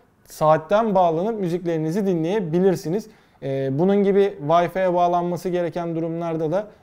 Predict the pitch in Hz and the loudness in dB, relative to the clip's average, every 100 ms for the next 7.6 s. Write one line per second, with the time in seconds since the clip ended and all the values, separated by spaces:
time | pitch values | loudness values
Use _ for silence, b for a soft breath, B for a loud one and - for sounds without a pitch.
0 | B 175 170 - 175 160 139 151 156 160 | B 0 0 0 -4 -2 -6 -4 -2 -2
1 | 156 147 190 202 - _ _ _ _ - | -2 -2 -4 -6 -14 _ _ _ _ -12
2 | 127 175 175 160 156 156 160 160 175 170 | -2 2 2 2 2 0 0 0 0 0
3 | - 131 156 B B 165 165 160 143 127 | -2 -6 -8 B B -4 -4 -2 -2 -2
4 | 147 156 147 147 147 147 139 127 127 123 | -4 -6 -6 -6 -4 -4 -4 -4 -6 -6
5 | 127 120 120 143 160 147 143 143 147 143 | -6 -6 -6 -6 -4 -2 -2 -2 -2 -2
6 | 139 170 - B B B B 131 135 170 | -2 -4 -8 B B B B -2 0 4
7 | 202 208 208 190 226 | 6 6 2 0 -2